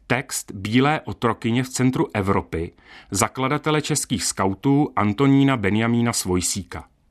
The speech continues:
V něm skautský vůdce odhaloval nevhodné chování trampů na veřejnosti, jejich zálibu v kovbojském oblečení a střelných zbraních,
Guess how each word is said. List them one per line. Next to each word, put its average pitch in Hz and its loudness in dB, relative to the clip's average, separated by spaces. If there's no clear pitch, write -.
V 101 0
něm 123 6
skautský 143 -2
vůdce 135 0
odhaloval 131 2
nevhodné 117 2
chování 139 2
trampů 101 0
na 104 2
veřejnosti, 104 -2
jejich 160 4
zálibu 123 2
v - -6
kovbojském 104 0
oblečení 131 2
a - -6
střelných 90 -4
zbraních, 120 -2